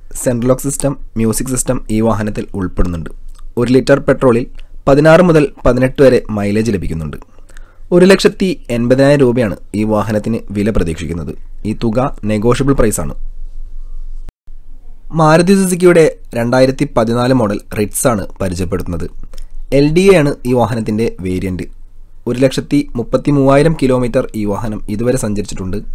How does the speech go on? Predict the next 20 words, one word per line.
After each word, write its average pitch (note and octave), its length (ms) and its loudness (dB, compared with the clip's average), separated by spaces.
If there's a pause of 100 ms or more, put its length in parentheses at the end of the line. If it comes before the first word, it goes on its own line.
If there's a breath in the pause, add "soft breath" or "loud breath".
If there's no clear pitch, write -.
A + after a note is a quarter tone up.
(240)
ഈ A2+ 60 -6
വാഹനത്തിന് A#2 600 0 (160)
സിംഗിൾ B2 480 -2
ഓണർഷിപ്പാണ് A#2 500 -2 (100)
നിലവിലുള്ളത്. F#2 500 -6 (680)
ഈ F#3 80 4
വാഹനം F3+ 400 6 (220)
ഡീസൽ B2+ 460 2
എഞ്ചിനാണ്. G#2+ 360 -4 (560)
ഒരു D#3 160 4
ലിറ്റർ F3+ 260 4
ഡീസലിൽ B2+ 400 4 (300)
ഇരുപത് C3 280 4
മൈലേജ് B2+ 420 2 (140)
ഈ A2+ 80 0
വാഹനത്തിന് A2 500 0
ലഭിക്കുന്നുണ്ട്. F#2+ 520 -2 (520)
ഈ D3+ 60 2
വാഹനത്തിൻ്റെ E3 580 4 (220)
ഇതുവരെയുള്ള C#3+ 500 6